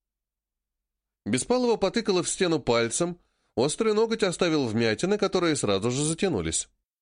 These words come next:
«Лукавите, Павел Тимофеевич, это здание еще наших внуков переживет. В любом случае, для совета оно полностью готово. Тянуть больше нельзя. Нужно открывать здание и назначать дату совета».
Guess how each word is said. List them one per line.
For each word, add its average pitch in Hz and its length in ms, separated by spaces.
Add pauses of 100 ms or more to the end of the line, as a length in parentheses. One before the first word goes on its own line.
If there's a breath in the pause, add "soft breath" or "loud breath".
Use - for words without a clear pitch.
(760)
«Лукавите, 180 880
Павел 151 320
Тимофеевич, 127 720
это 135 180
здание 113 500
еще 131 220
наших 147 300
внуков 165 400
переживет. 92 640 (760)
В 180 80
любом 156 300
случае, 147 500
для 127 160
совета 139 480
оно 131 140
полностью 120 480
готово. 90 440 (600)
Тянуть 196 320
больше 185 320
нельзя. 135 400 (540)
Нужно 143 320
открывать 123 400
здание 175 500
и 147 140
назначать 147 480
дату 117 240
совета». 87 460